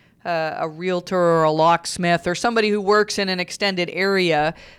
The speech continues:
uh, you know, it, I don't think it's realistic to think that you should rank for a city that's three hours outside of where you currently service. That, that doesn't really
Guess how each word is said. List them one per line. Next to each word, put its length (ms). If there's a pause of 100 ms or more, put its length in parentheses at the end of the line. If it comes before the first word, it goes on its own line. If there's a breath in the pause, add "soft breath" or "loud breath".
(100)
uh, 880
you 120
know, 140
it, 120
I 140
don't 160
think 180
it's 260
realistic 540
to 80
think 280
that 120
you 120
should 220
rank 320
for 180
a 40
city 380
that's 280
three 280
hours 380
outside 380
of 140
where 140
you 180
currently 460
service. 520
That, 280
that 140
doesn't 260
really 340